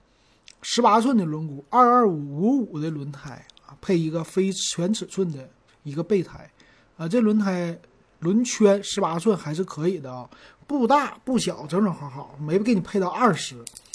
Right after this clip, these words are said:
那有的人为了显示高级感，配到二十也说不定。那大师系列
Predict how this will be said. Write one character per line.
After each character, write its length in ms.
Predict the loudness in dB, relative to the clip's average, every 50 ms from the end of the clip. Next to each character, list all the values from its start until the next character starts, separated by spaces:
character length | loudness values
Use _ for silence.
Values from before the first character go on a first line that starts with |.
| -18 _ _ -4
那 80 | 0
有 200 | 0 2 2 2
的 60 | 2 2
人 120 | 2 2
为 120 | 2 2
了 80 | 0 0
显 200 | -2 -4 -6 -6
示 100 | -6 -6
高 200 | -2 0 0 0
级 140 | 0 -2 -4
感， 160 | -8 -10 -12 -12
配 140 | -10 -8 -6
到 80 | -4
二 180 | -4 -4 -4 -4
十 200 | -6 -10 -14 -18
也 60 | -18
说 180 | -16 -16 -16 -14
不 80 | -10
定。 120 | -10 -10 -10 -12 -16 -20 _ _ _ _ _ -20 -20 -20 _ _ -6
那 100 | 0 4
大 160 | 6 6 6
师 120 | 6 4
系 200 | 0 0 0 0
列 260 | 4 6 6 6 6